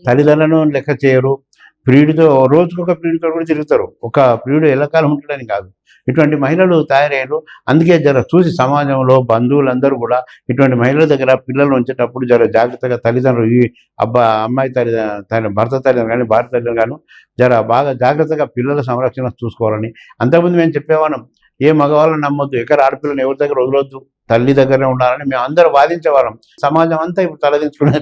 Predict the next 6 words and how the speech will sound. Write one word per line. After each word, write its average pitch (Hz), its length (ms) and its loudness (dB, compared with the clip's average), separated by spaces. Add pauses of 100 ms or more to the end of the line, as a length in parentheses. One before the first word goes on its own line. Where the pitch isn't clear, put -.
పరిస్థితి 139 380 0
ఉంది 120 120 0 (100)
భారతీయులందరూ 131 640 -2
కూడా. 101 120 -2 (480)
కాబట్టి 175 280 0 (440)
దీనికి 123 240 -2